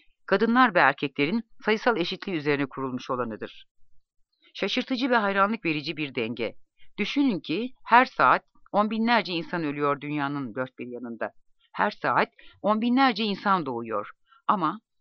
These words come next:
erkekler ve kadınlar arasındaki genel sayısal denge,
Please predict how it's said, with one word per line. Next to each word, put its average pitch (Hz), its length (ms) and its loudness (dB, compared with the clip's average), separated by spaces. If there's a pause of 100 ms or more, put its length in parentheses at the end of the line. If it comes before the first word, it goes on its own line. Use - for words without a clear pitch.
(100)
erkekler 214 520 0
ve 190 120 -2
kadınlar 185 360 0
arasındaki 143 680 -2 (240)
genel 208 360 0
sayısal 202 600 0
denge, 139 420 -2